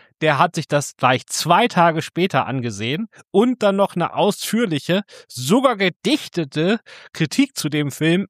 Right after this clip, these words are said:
im The Pod Forum veröffentlicht. Also sucht noch mal den alten Thread zu It Came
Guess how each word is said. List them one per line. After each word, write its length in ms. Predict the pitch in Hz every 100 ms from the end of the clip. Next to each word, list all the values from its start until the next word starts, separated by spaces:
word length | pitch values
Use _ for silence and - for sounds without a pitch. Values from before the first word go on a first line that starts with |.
| -
im 260 | 180 208 -
The 140 | 131 170
Pod 280 | - 226 -
Forum 420 | - 131 110 107
veröffentlicht. 720 | - 78 113 120 117 202 - - - - _
Also 260 | 120 143 143
sucht 300 | 151 190 -
noch 160 | 180
mal 180 | 175 165
den 140 | 156 139
alten 340 | 151 151 165
Thread 320 | - 151 151
zu 220 | - - 127
It 160 | 120 -
Came 260 | 156 160